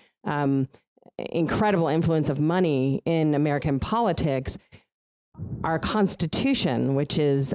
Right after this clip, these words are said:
absolutely a wonderful thing, <laughs> right, and gives us so many rights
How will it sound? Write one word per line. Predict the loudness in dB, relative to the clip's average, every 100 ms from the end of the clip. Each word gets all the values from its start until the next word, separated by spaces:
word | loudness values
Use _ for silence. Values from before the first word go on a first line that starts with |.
| -2
absolutely | -2 0 0 2 2 2 2 2 2 0 -2 -6 -16 -4
a | -2
wonderful | 0 0 2 2 2 2 -2
thing, | 0 -2 0 0 -2 -4 -4
<laughs> | -4 -4 -2
right, | 0 0 -2 -12 -12 -4
and | 0 2
gives | 2 2
us | 2 0 0
so | 0 0 0 2
many | 2 2 2 2 0
rights | -2 0 0 0 -4